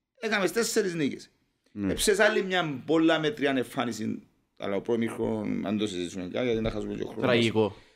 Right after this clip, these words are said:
Speaker 1: Το δεύτερο μήχρονο οι αλλαγές ήταν καλές. Οι αλλαγές
Speaker 2: Ναι.
Speaker 1: ήταν καλές, δεν βοήθησαν. Αλλά, παιδιά, είμαστε το αποέλ. Θέλουμε και τα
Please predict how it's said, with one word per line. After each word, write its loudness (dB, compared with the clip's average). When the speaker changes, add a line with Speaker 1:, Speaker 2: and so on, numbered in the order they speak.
Speaker 1:
Το -4
δεύτερο 2
μήχρονο 2
οι 6
αλλαγές 6
ήταν -2
καλές. 0
Οι -8
αλλαγές 2
Speaker 2:
Ναι. 4
Speaker 1:
ήταν 0
καλές, 0
δεν 2
βοήθησαν. 0
Αλλά, -2
παιδιά, -4
είμαστε -2
το -2
αποέλ. 2
Θέλουμε -2
και 0
τα -4